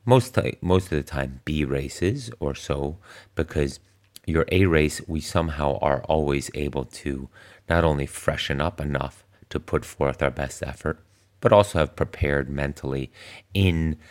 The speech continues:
um, advance in order to put forth what we believe is our best effort, which on a side note, many, many, many, many of us, I would say most of us, if not all of us,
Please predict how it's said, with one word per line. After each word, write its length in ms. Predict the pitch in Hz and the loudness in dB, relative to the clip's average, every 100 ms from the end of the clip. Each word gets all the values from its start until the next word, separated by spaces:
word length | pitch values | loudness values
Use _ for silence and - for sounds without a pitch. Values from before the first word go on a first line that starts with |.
| - - - _ _ _ _ _ - | -20 -20 -20 _ _ _ _ _ 0
um, 220 | 87 73 | 2 2
advance 640 | 76 69 78 73 73 71 | -2 -4 -2 0 0 -2
in 140 | - 80 | -6 -4
order 260 | 69 67 | -2 -2
to 240 | 69 - 71 | -4 -6 -8
put 280 | - 67 - | -6 -10 -10
forth 480 | - 69 67 - - | -6 -4 -4 -10 -18
what 280 | 90 76 - | -6 -4 -4
we 260 | 76 78 76 | -2 -2 -2
believe 920 | - 73 76 107 131 82 73 67 - | -4 -2 0 0 2 0 0 -6 -8
is 180 | - 71 | -6 -2
our 120 | 69 | -2
best 320 | 65 67 - | -2 -4 -2
effort, 340 | 78 80 - - _ | -4 -4 -6 -10 _
which 200 | 110 101 | 0 2
on 160 | 95 92 | 4 2
a 40 | |
side 340 | 71 - 110 85 | 2 2 2 2
note, 320 | 71 69 - _ _ _ _ _ _ - | 2 2 -2 _ _ _ _ _ _ -2
many, 440 | 80 95 107 92 | 4 6 6 4
many, 340 | 78 85 82 | 4 2 2
many, 320 | 78 80 76 73 | 2 2 2 0
many 320 | 78 85 76 | 2 2 2
of 140 | 67 | 2
us, 240 | 73 85 - - | 0 0 -6 0
I 100 | 78 | 0
would 140 | 73 | 0
say 300 | - 73 71 | -2 -2 -2
most 360 | 73 80 104 - | 0 2 2 2
of 80 | 65 | 0
us, 240 | 69 - - | -2 -4 -8
if 140 | - | -2
not 160 | 92 - | -2 0
all 220 | 90 90 | 0 0
of 100 | 65 | 0
us, 260 | 76 - | -6 -10